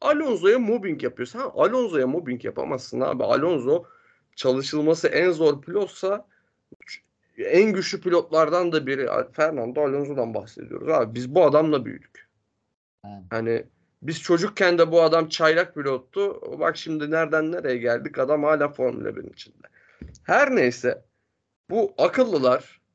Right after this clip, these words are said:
Speaker 1: bu zeka küpleri Fernando Alonso'yu takımdan uzaklaştırıp göndermek için bunu yapıyorlar. Alonso çakal, çakal abi ya, yer mi? Yemez. Alonso da Piastri'nin
Speaker 2: Beğendikleri pilot da Ocon.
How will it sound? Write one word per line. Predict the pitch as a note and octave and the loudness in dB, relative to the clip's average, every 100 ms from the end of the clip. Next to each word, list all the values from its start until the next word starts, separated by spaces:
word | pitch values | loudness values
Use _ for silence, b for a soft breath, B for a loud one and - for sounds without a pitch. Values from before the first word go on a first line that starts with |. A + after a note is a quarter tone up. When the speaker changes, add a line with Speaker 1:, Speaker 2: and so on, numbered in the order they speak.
| - | -10
Speaker 1:
bu | B2+ C3+ A#2 | -8 -8 -8
zeka | A#2 A#2+ F3 G3 | -6 -2 2 0
küpleri | G3 E3 B2+ A#2 - - _ _ _ _ _ _ _ _ _ _ | -2 -4 -2 -2 -6 -14 _ _ _ _ _ _ _ _ _ _
Fernando | D#3 F3 A3 A3 G3 | 0 2 0 0 0
Alonso'yu | G3 G3 F#3 F3+ C3+ - - _ _ | 2 2 4 4 2 0 -6 _ _
takımdan | - C#3+ E3 D#3 D3 A#2 | -8 -6 -2 2 2 0
uzaklaştırıp | C3+ C3 D#3 - E3 - - D3 - _ _ _ - | -2 0 0 2 0 0 -4 -4 -6 _ _ _ -20
göndermek | - D3+ E3 E3 F3 F3 - | -2 0 2 4 4 4 -2
için | D3 C3+ | -6 -4
bunu | E3+ | 0
yapıyorlar. | A#3 G#3 G#3 C#3+ - - _ _ - | 2 2 2 0 -2 -10 _ _ -4
Alonso | C3 D#3 F#3+ D3 | 0 0 -2 -4
çakal, | C#3 C#3 C3 G#3 - - | -6 -6 -4 -6 -8 -10
çakal | C#3 B2+ G3 | -6 -4 -4
abi | F#3 A3 F3+ | -4 -2 0
ya, | C#3+ | 0
yer | B2 C3 F3 G#3+ | 2 2 2 0
mi? | D3 - | -6 -6
Yemez. | - A3 - - - _ _ _ _ | -6 -6 -8 -10 -20 _ _ _ _
Alonso | B2 C#3+ A3+ C4+ A#3 G3 | 2 4 6 4 2 2
da | D3 D#3 - _ - | 2 -2 -4 _ -8
Piastri'nin | C#3+ F#3 A3 B2 | -2 -2 0 2
Speaker 2:
Beğendikleri | B2+ C3 C3+ - - C#3 C3+ | 4 2 -2 -4 2 4 4
pilot | C#3 E3 F3+ - | 2 0 0 -2
da | |
Ocon. | B2+ B2 B2+ A#2 | -2 0 -2 -2